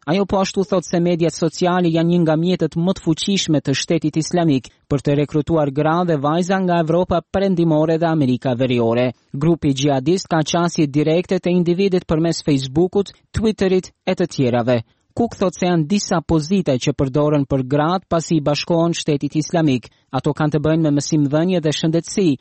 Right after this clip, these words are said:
po shumica kufizohen në sferën e brendshme, duke u fokusuar në rritjen e gjeneratës së re të ushtarëve dhe në mbështetjen për burrat e tyre. Cook kujton se ka edhe një forcë policore, krejtësisht me gra në Raqqa, që quhet Brigada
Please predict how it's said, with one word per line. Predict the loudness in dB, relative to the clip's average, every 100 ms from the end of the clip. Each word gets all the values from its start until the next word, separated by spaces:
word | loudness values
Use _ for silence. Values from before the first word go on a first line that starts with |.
| _
po | -2 -2
shumica | 0 0 0 -2 -4 -2
kufizohen | -2 -2 0 0 0 -2
në | -4
sferën | -2 0 2 2
e | 0
brendshme, | 0 0 0 0 0 -2 _ -14
duke | -4 -2 2 2
u |
fokusuar | 2 -2 -2 -2 0 0 2 2
në | 2 2
rritjen | 0 -2 0 0
e | 0
gjeneratës | 0 0 0 0 -2 -4
së | 0 0
re | 0
të | 2 0
ushtarëve | 0 -2 0 2 2 0 -2 -6
dhe | 0 2
në | 2
mbështetjen | 0 -2 -2 0 0 0
për | 0
burrat | 0 0 -2 -2
e |
tyre. | 0 2 2 -2 _ _ -4
Cook | -2 0
kujton | 0 0 -2
se | -2 -2
ka | 0 0
edhe | 0
një | -2 0
forcë | -2 -2 -2
policore, | 0 0 0 0 0 0 -4 _ -2
krejtësisht | -2 -2 -2 -4 -2
me | -2 0
gra | 0 0 0
në | 0 0
Raqqa, | 0 -2 -2 -2 -2 _ _ _
që | -4 -2
quhet | 0 0 0
Brigada | 0 0 0 0 -2